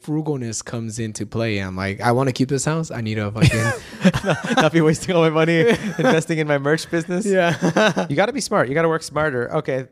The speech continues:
Speaker 2: so is there a cash register there, or do people just come in and just grab it? Or
Speaker 1: Venmo.
Speaker 2: what? Huh?
Speaker 1: Venmo.
Speaker 2: They Venmo you? Okay.
Speaker 1: Well, I'm gonna, I'm gonna, uh, the reason I'm gonna be famous,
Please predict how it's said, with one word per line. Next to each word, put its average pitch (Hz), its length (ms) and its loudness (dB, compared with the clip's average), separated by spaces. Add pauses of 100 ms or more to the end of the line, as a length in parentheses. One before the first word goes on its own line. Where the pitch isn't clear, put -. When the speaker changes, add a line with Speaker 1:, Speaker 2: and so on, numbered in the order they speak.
Speaker 2:
so 143 300 2
is 135 160 -8
there 143 120 0
a 123 40 -2
cash 151 260 -2
register 180 340 -6
there, 180 220 0
or 143 60 0
do 127 60 0
people 127 200 -2
just 117 120 -8
come 131 140 -4
in 123 100 -4
and 113 140 -6
just 104 120 -10
grab 110 300 0
it? 113 80 -4
Or 131 40 2
Speaker 1:
Venmo. 123 120 0
Speaker 2:
what? 104 200 -6 (260)
Huh? 156 180 4 (140)
Speaker 1:
Venmo. 113 340 -6
Speaker 2:
They 131 80 4
Venmo 123 300 0
you? 143 100 -4
Okay. 104 160 -4
Speaker 1:
Well, 160 120 4
I'm 208 60 0
gonna, 233 240 4
I'm 175 140 2
gonna, 214 160 0
uh, 156 200 2
the 156 180 0
reason 190 260 2
I'm 180 60 -2
gonna 185 120 0
be 151 40 -2
famous, 165 420 -2